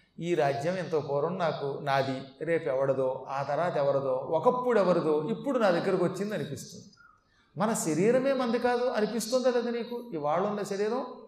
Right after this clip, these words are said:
రేపటి రకంగా ఉండడంలా. రేపున్న శరీరం ఎల్లుండి ఇంకో రకంగా ఉంటుంది. కొంతకాలం పోయాక ఈ శరీరమే మనకి దక్కడంలా మనం మరొక శరీరం ధరిస్తున్నాం. క్షణానికో శరీరం ధరించే ఈ జీవి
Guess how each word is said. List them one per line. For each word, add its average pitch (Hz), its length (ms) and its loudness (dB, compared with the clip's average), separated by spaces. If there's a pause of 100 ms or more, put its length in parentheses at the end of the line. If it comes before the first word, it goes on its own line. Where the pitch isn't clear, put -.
(180)
రేపటి 156 400 -4
రకంగా 160 440 -6
ఉండడంలా. 127 520 -6 (560)
రేపున్న 196 520 0
శరీరం 247 400 -2 (340)
ఎల్లుండి 220 380 0
ఇంకో 202 220 2
రకంగా 180 360 0
ఉంటుంది. 135 560 -4 (460)
కొంతకాలం 247 600 0
పోయాక 254 580 2 (220)
ఈ 240 140 4
శరీరమే 262 680 4
మనకి 277 380 4
దక్కడంలా 254 480 4
మనం 226 500 0
మరొక 247 340 6
శరీరం 233 460 4
ధరిస్తున్నాం. 180 600 0
క్షణానికో 262 680 4
శరీరం 240 480 2
ధరించే 196 440 0
ఈ 156 300 -2
జీవి 220 600 -2